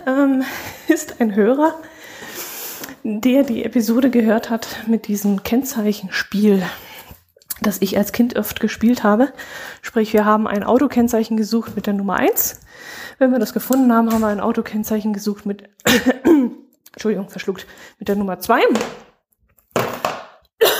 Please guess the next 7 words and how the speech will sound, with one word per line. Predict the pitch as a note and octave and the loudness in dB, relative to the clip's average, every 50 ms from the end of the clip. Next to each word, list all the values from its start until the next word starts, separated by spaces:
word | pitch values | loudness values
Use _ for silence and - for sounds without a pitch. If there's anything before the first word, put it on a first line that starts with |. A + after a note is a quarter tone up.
| - - A#4 - - F#4+ - D#3+ - A#4+ - - - - - - D4+ - - _ _ _ _ _ _ _ _ _ _ _ _ _ _ _ _ _ _ _ _ _ _ _ _ _ - - - - - - - A4 - - - - - - - - - - - - - - - - - - _ _ _ _ _ _ _ _ _ _ _ _ _ - - | -2 -4 -4 -2 -2 -4 -4 -4 -6 -8 -8 -10 -14 -14 -14 -14 -16 -16 -18 _ _ _ _ _ _ _ _ _ _ _ _ _ _ _ _ _ _ _ _ _ _ _ _ _ 0 0 0 0 0 -4 -6 -8 -6 -4 -4 -4 -2 -4 -8 -8 -6 -6 -6 -6 -8 -10 -14 -16 -16 -20 _ _ _ _ _ _ _ _ _ _ _ _ _ -12 -4
Man | G#3+ G#3 G3+ | -2 0 2
soll | G3 G3+ G#3 G#3 | 4 4 4 4
nicht | G#3 G3+ - | 4 2 2
reden | - F#3 F#3 F#3 - | 2 2 2 2 0
und | - - | -2 0
laufen | - - - G3 G3+ F#3+ | 0 0 0 0 -2 -2
gleichzeitig. | - - - - - - - - - - | -2 -2 -2 -2 -4 -6 -4 -4 -4 -4